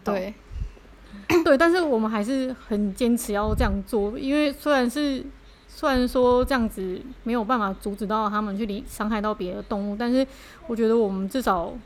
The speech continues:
Speaker 1: 对的事情，我们自己要先开始做。
Speaker 2: 嗯。
Speaker 1: 那也会很希望，呃，台湾的就是动物福利的部分，就是可以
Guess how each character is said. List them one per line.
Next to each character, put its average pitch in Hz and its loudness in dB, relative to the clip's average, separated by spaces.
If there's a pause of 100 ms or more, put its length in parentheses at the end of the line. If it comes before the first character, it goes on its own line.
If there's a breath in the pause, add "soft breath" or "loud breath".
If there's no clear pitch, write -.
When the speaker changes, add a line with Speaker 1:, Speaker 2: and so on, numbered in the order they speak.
(160)
Speaker 1:
对 262 6
的 208 2
事 240 -2
情， 214 -8
我 214 -8
们 196 -4
自 202 -6
己 214 -6
要 202 2
先 202 -6
开 185 -8
始 - -12
做。 226 0
Speaker 2:
嗯。 196 -4 (300 loud breath)
Speaker 1:
那 240 0
也 196 -4
会 226 0
很 202 -6
希 226 -2
望， 226 0 (400 loud breath)
呃， 214 -6
台 208 -2
湾 226 0
的 196 -4 (800)
就 226 -8
是 226 -6
动 226 0
物 226 2
福 208 -6
利 233 0
的 208 2
部 214 -4
分， 208 0
就 220 -2
是 233 -2
可 220 -6
以 190 -8